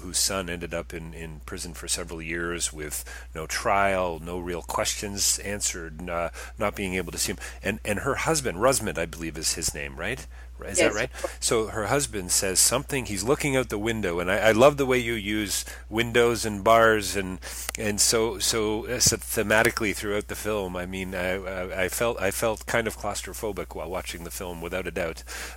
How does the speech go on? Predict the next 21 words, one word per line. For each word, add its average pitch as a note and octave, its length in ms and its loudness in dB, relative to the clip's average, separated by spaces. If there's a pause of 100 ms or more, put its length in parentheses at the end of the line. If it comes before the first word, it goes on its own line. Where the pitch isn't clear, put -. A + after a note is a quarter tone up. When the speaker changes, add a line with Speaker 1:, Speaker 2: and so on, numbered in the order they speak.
Speaker 1:
Um, G2 400 0 (320)
but B2 220 2 (140)
he's C#3 340 -4
looking D#3 260 -2
out C#3+ 140 -2
the B2 60 -6
window, B2+ 360 0
I F#2+ 120 0
think, F#2+ 280 -8
and G2 80 -10
he G2 80 -6
says G#2+ 240 -2
something B2+ 380 -4
to - 120 -10
the G2 140 -8
effect G#2 340 -6
of, F#2 260 -6 (1600)
"If C3+ 240 0
this B2+ 220 0
is G#2+ 180 -4
about, G2 380 -6